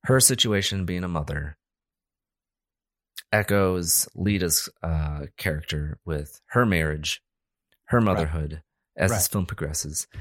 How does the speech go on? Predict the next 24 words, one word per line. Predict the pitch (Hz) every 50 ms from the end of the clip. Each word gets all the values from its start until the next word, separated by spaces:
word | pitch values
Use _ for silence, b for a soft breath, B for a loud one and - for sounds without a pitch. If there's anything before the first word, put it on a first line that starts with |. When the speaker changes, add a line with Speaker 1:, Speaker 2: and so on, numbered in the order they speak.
| B B B B B -
Speaker 1:
And | - 95 92 90 90 85
it's | 90 - -
kinda | - 131 123 120
like | 117 107 -
this | 107 92 - -
slow | - 98 - - - - 110 107 110 107
reveal | 101 98 85 82 90 87 90 90 90 98 98
because, | 120 98 - - 101 90 90 -
like, | 87 82 76 - - - - _ _ _ _ _ _ _ _ _ _ _ _ -
we | - 123
don't | 120 - -
really | 135 117 104 95
know | 95 92 85
the | 78
context | - - - 85 82 80 - 98 92 - 98
of | 92 92
anything. | 87 90 92 92 - 95 95 92 92 - B B B B B B B B
Uh, | 85 85 85 82 82 80
when | 90 95 95 95
she | - - 113
was | 101 95 -
told | - - 127 123 120 120
to | - - 98
move, | 87 87 85 78 78 78 76 78 80 82 -